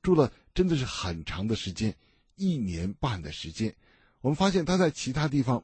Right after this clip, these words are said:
没有住这么久，但是呢，因为主告诉他说，在这城里啊，我有许多的百姓，所以呢，他希望保罗啊，可以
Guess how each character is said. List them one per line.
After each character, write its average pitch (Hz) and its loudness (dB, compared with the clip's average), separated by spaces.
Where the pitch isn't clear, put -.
没 101 2
有 170 6
住 135 2
这 123 0
么 90 -2
久， - -14
但 95 -4
是 98 -8
呢， 92 -4
因 139 0
为 165 6
主 131 0
告 165 0
诉 120 -6
他 160 2
说， 160 2
在 180 0
这 170 2
城 143 -2
里 123 2
啊， 104 -2
我 143 6
有 185 10
许 117 2
多 185 6
的 151 4
百 - -12
姓， - -6
所 107 -4
以 113 0
呢， 92 -4
他 90 -8
希 - -6
望 107 0
保 - -6
罗 98 0
啊， 90 -4
可 117 0
以 120 0